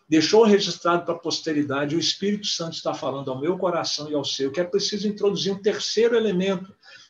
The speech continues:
Nós precisamos da assistência espiritual de irmãos, perdão, desculpe, nós precisamos da assistência espiritual de irmãos mais maduros que nos ajudem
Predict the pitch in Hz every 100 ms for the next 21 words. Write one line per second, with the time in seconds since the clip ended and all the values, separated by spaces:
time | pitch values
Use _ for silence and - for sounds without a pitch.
0 | - 139 147 - 160 151 151 127 156 160
1 | 175 - - _ _ _ _ - 131 143
2 | - 147 - 180 220 208 180 - 160 156
3 | - 123 98 - _ - _ 117 135 123
4 | 135 156 143 - _ _ _ - 123 120
5 | 104 95 - _ _ _ _ _ _ _
6 | _ _ _ - - - - 113 113 135
7 | - 202 196 202 - 143 143 143 - -
8 | - - 143 139 151 - 208 247 - -
9 | - 156 147 131 127 120 131 117 135 139
10 | 135 123 147 131 139 120 127 147 143 104
11 | - 143 147 165 131 117 190 247 208 233